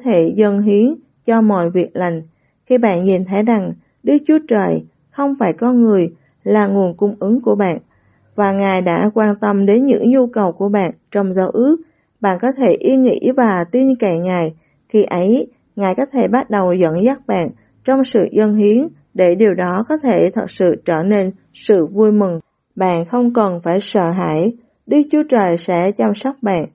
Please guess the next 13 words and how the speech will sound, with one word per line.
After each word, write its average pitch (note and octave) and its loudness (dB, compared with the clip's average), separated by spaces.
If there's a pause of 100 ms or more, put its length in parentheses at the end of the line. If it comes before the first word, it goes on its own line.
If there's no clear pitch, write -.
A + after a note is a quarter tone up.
(340)
Bạn F#3+ -2
không B3+ 0
cần A3 0
phải F#3+ 0
giữ G3 2
lại G3+ 2
cho G#3+ 0
mình G3+ 0
nữa, F3+ 2 (400)
bởi E3+ 2
các A#3 -6
kênh G3 0 (280)
dẫn E3+ 0